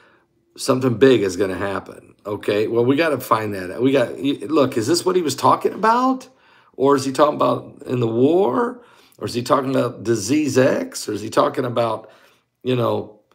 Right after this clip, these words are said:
um, ju-, just, you know, the climate, the, the political climate in Washington? I mean, what was he talking about?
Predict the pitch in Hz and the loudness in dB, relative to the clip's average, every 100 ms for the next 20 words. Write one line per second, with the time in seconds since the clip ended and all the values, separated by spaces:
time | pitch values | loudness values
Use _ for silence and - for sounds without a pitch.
0 | _ - 117 117 107 - _ - - 127 | _ -6 -4 -2 -6 -14 _ -16 -4 -2
1 | 127 156 - - - - - 117 107 113 | 0 -4 -4 -12 -18 -20 -8 -4 -2 -2
2 | 113 110 107 101 - - _ _ _ _ | 0 -2 -2 -6 -10 -16 _ _ _ _
3 | _ _ - - 139 151 160 160 - 107 | _ _ -18 -2 2 2 0 -4 -4 -8
4 | - 110 - - 127 147 175 170 175 - | -8 -14 -8 0 4 4 2 -2 -4 0
5 | 170 175 185 190 175 165 160 - 180 - | 4 4 2 0 0 0 2 2 2 -2
6 | 208 190 220 208 - - - 120 135 120 | -4 -2 -2 -4 -16 -20 -10 -2 0 0
7 | - - 123 180 185 240 208 175 180 214 | -4 -4 4 4 4 0 -2 2 6 6
8 | 233 - - 117 85 | 4 -4 0 -2 -2